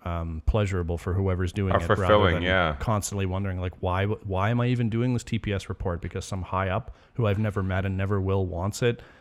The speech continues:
Speaker 1: and that's a complete waste of my time, and my job sucks, and all that other shit, so.
Speaker 2: Yeah, and he even, they kind of even solidify that at the end where, um,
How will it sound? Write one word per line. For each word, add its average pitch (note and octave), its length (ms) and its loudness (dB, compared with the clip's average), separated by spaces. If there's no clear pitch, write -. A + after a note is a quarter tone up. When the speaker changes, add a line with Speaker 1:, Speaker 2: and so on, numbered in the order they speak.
Speaker 1:
and G2+ 100 -2
that's G2 160 -4
a A#2 40 -6
complete A2 360 -2
waste F#2 300 -4
of - 20 -6
my F2 120 -4
time, B2 380 0
and G2+ 80 0
my F2 120 -2
job G#2+ 340 -2
sucks, - 460 -4
and F2+ 200 -6
all F#2 160 -2
that F#2 140 -2
other F2+ 200 -2
shit, E2+ 280 -6
so. F#3 60 -4
Speaker 2:
Yeah, B2+ 260 6
and A#2+ 120 0
he C3 60 0
even, C3 360 -4
they A2+ 140 0
kind A#2+ 260 2
of A#2 80 -2
even A2+ 180 -2
solidify G2+ 540 0
that F#2+ 140 4
at F2+ 120 0
the F2+ 160 -6
end F2+ 300 0
where, D#2 420 2
um, C#2+ 300 -2